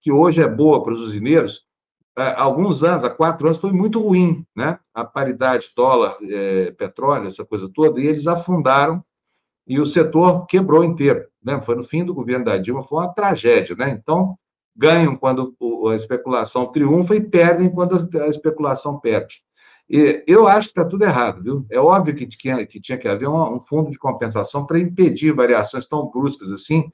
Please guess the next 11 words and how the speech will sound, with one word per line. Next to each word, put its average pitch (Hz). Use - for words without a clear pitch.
uma 131
vez 156
que 147
muitos 156
setores 156
da 143
nossa 139
economia 131
não 170
conseguem 175
suportar 139